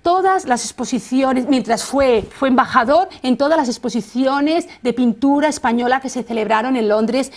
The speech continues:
en aquellos años. Además, era coleccionista de, de pintura española del siglo dieciséis, él y también su esposa.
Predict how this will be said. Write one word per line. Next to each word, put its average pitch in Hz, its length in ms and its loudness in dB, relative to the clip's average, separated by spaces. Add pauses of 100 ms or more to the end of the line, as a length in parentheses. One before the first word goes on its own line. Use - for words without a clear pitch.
(160)
en 226 120 2
aquellos 196 480 0
años. 175 420 -2 (360)
Además, 262 580 2 (160)
era 247 400 0
coleccionista 240 720 2
de, 214 240 4
de 196 80 2
pintura 220 340 -2
española 247 640 -2 (140)
del 214 160 0
siglo 233 240 0
dieciséis, 262 760 0 (160)
él 262 320 0
y 262 100 -2
también 220 300 2
su 226 120 0
esposa. 180 680 -2